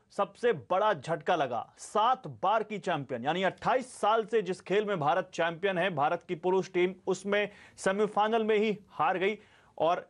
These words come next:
सेमीफाइनल में ही उसका सफर खत्म हो गया। भारत को कांस्य पदक से संतोष करना पड़ा,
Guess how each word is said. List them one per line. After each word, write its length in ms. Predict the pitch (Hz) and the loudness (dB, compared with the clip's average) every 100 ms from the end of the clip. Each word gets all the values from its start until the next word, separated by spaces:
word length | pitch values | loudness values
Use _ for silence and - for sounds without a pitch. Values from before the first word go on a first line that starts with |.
| _ | _
सेमीफाइनल 600 | 175 180 190 202 214 220 | -4 -4 0 0 2 2
में 100 | 208 | 2
ही 60 | |
उसका 280 | 214 208 202 | 2 2 0
सफर 320 | 185 170 190 | 0 -2 -2
खत्म 320 | 185 202 196 147 | -2 -4 -2 -2
हो 100 | 127 | -2
गया। 220 | 117 101 | -2 -2
भारत 320 | 107 170 196 - | 0 0 0 2
को 180 | 214 214 - _ - | 2 2 -4 _ -2
कांस्य 360 | 196 233 - - | 0 0 -4 -4
पदक 280 | 180 190 - | 0 0 -2
से 120 | 196 | -4
संतोष 460 | 180 160 185 175 | -2 -2 -2 -2
करना 260 | - 165 175 | -2 0 0
पड़ा, 360 | 170 170 175 | 2 2 2